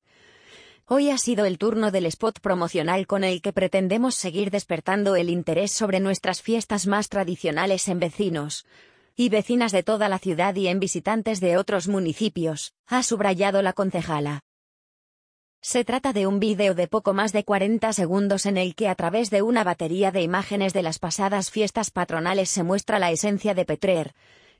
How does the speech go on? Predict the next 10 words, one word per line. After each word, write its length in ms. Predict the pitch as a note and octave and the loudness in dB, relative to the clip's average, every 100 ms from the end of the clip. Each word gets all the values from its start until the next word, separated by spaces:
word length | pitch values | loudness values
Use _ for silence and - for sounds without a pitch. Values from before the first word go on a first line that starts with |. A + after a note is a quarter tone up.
| - | -2
la 160 | G#3+ | 0
esencia 400 | G3 B3+ C4 C#4 | 2 0 0 0
de 100 | G3+ | 2
una 220 | G3 G#3+ F#3+ | 2 2 0
fiesta 360 | G#3+ G3 G#3 | 0 0 0
mediterránea 800 | F#3+ E3+ F3 E3+ E3+ G3+ A#3+ A3+ | 0 0 0 0 0 0 0 0
donde 300 | G#3 G#3 F#3 | 0 2 2
religiosidad, 760 | F3+ E3+ - F#3+ F3+ E3+ D#3 - _ _ - - - _ | 2 -2 0 -2 0 -4 -6 -8 _ _ -20 -20 -20 _
cultura, 520 | - F#3+ F3+ E3+ D3 - | -4 -2 -2 -2 -4 -4
música 640 | A3+ A#3+ B3 F#3+ D#3+ D#3 | 2 2 2 -2 -4 -8